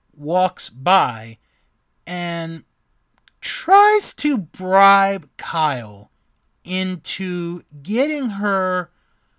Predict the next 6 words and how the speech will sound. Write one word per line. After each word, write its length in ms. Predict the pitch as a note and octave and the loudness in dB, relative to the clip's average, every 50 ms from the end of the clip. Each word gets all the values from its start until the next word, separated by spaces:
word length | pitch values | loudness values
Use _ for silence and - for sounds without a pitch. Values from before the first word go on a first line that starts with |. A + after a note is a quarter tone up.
| _ _ | _ _
her 360 | _ - - F#3 F#3 F#3 F3+ | _ -10 -4 -2 0 0 0
mom 640 | E3+ D#3+ D#3+ D#3+ E3+ F#3 F#3+ G3 G3+ G3+ G3+ G3+ - - | -4 -6 -6 -4 0 0 2 2 2 0 -2 -4 -6 -6
or 120 | E3 D3+ | -8 -8
his 360 | C3+ B2+ F3 G#3 A3 A3 F#3+ F#3+ | -6 -6 -4 -4 -2 -2 -4 -6
mom's 800 | F3+ E3+ E3+ E3+ E3+ E3+ E3+ E3 D#3+ D#3+ C#3+ C3 - - - _ _ _ _ _ _ _ _ _ _ _ _ - | -4 -4 -2 -2 -2 -2 -4 -4 -6 -8 -10 -12 -16 -16 -18 _ _ _ _ _ _ _ _ _ _ _ _ -12
shit. 460 | - - - - - E3 - - | -8 -4 -4 -2 -2 -4 -6 -10